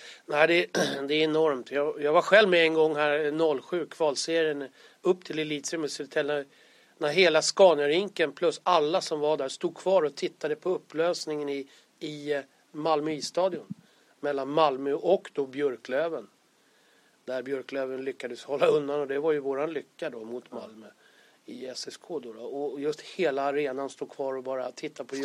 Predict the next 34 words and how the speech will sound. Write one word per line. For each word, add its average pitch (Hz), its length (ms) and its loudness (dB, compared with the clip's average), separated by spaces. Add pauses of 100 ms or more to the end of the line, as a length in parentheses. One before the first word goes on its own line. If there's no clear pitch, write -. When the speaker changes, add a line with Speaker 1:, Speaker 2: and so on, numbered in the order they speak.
(100)
Speaker 2:
du 147 40 0
Speaker 1:
Djurgården. 180 140 0
Speaker 2:
där 196 80 2
ute 185 140 -2
också? 127 240 -2 (600)
Eller 139 140 -2
gick 127 100 -4
du 147 80 0
in 135 40 4
i 135 40 2
Speaker 1:
Nej, 190 280 10
jag, 190 100 12
Speaker 2:
folk- 185 100 12
Speaker 1:
jag, 185 160 10
jag 175 200 6
brydde 165 240 2
mig 160 80 0
inte 151 120 -2
om 135 100 -4
att 139 80 -4
titta, 147 300 -4
för 160 120 -4
jag, 160 160 4
jag 151 140 0
kände 147 300 0
så 143 120 -4
här 143 80 2
att 120 100 -8
jag 143 160 0
kan 151 140 -2
ändå 139 280 -2
inte 139 200 -10
påverka 143 560 -4
det. 95 160 -16